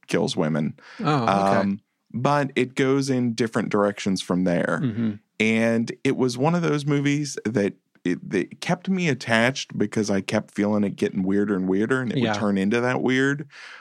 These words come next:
Speaker 1: Uh, and so I was really happy about that, and I followed it through to the end. But by the end,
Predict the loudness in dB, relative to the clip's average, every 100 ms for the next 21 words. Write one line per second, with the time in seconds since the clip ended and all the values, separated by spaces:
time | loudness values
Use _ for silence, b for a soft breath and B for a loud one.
0 | B _ _ _ _ 2 2 2 2 2
1 | 2 2 2 2 2 2 2 0 2 0
2 | 2 0 2 0 0 -2 2 2 4 2
3 | 0 -2 0 0 0 2 2 0 0 0
4 | 2 2 2 2 2 0 -2